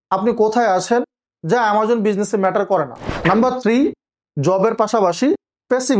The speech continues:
ইনকাম। প্রথমে আপনাকে সময় দিতে হবে, একটা প্রজেক্ট সাকসেসফুলি সেট করতে হবে।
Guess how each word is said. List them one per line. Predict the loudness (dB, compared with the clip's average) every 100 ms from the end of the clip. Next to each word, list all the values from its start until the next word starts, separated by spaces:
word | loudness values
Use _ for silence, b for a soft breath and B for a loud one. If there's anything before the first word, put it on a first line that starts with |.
| 0
ইনকাম। | 0 -4 -2 -8 -2
প্রথমে | 0 2 2 0
আপনাকে | 0 -2 0 -2 0
সময় | 0 2 0
দিতে | 0 0
হবে, | 0 -4 -14 _ -4
একটা | -2 0
প্রজেক্ট | 0 2 0 0 -2
সাকসেসফুলি | 0 -2 0 0 0 2
সেট | 0 0
করতে | -2 0 0
হবে। | 0 -4